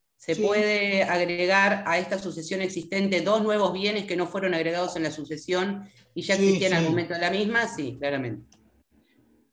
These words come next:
Speaker 1: Muy bien. Acá la sesión por el causante. "Doctor, mi consulta consiste en cuál es el criterio en relación a la pensión otorgada a la conviv-". Ahí está la que hiciste vos recién, Oscar.
Speaker 2: Sí.
Speaker 1: Listo.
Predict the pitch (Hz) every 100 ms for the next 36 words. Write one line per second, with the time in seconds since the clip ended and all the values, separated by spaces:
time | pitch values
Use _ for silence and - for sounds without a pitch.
0 | _ _ 156 147 131 117 - - _ _
1 | _ _ _ - - 160 139 139 - 156
2 | 147 147 151 180 196 190 151 147 147 135
3 | 139 151 170 247 233 233 208 202 247 254
4 | - 269 269 269 - - _ 190 196 247
5 | 262 240 202 202 233 247 247 262 254 196
6 | 180 175 175 - 233 220 190 175 165 220
7 | 220 208 185 196 208 190 170 165 170 170
8 | 208 254 277 - 160 220 220 220 202 190
9 | 147 135 165 151 - _ 202 180 120 -
10 | _ _ _ _ _ _ 156 156 - 127
11 | -